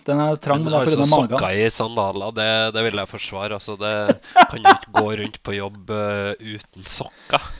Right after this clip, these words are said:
Speaker 2: <laughs>
Speaker 1: For, for du har jo læretø-, du har jo læretøfler, du har jo sandaler, du, på jobben.
Speaker 2: Ja, ja, ja.
Speaker 1: Ja, ja. Jeg har jo vernestøvler,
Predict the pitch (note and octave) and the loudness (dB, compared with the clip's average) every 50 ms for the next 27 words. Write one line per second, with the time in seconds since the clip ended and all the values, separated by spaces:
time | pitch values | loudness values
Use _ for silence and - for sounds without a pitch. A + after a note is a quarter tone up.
0 | - D3+ - - - - - - - - F#3 G3+ - - F3+ D#3+ F#3+ G#3+ G3 E3 | -12 -14 -6 -6 -6 -6 -4 -6 -4 0 0 0 4 4 4 6 6 6 6 6
1 | D#3 D#3+ D#3+ E3 D#3+ - - F#3 F3 E3 C3+ C#3+ F3+ F#3 D#3 C3+ C#3+ D3+ C3 A2 | 6 8 6 6 6 6 4 4 4 4 4 4 6 8 8 8 8 6 4 4
2 | G#2+ - A#2+ A2 - F#3 G#3+ G3 E3+ C#3 B2 A2 - C3 A#2+ A2+ B2 E3+ F3+ E3 | 2 0 -2 0 0 2 2 4 4 2 2 0 -2 -4 -4 -2 -2 -2 -2 -4
3 | F#3 - F3+ D#3 C3 C3 E3+ G3 - _ _ _ _ _ _ _ _ _ _ - | -4 -2 -2 -2 -2 -2 -4 -6 -8 _ _ _ _ _ _ _ _ _ _ -10
4 | F2+ F2 G#2 D3 D#3 D#3+ D3+ C#3+ D3 - D#3 - F#2+ - C#3+ B2 B2 B2+ B2 A#2+ | -6 -6 -6 -4 -4 -6 -6 -6 -8 -8 -8 -6 -6 -6 -4 -6 -6 -2 2 6
5 | C#3 C#3+ C3 C3 D3 C3+ G#2+ G2 F#2 - A2 G2+ G#2+ C#3 D#3+ | 10 10 12 12 10 10 8 4 0 -2 -2 0 0 -2 -2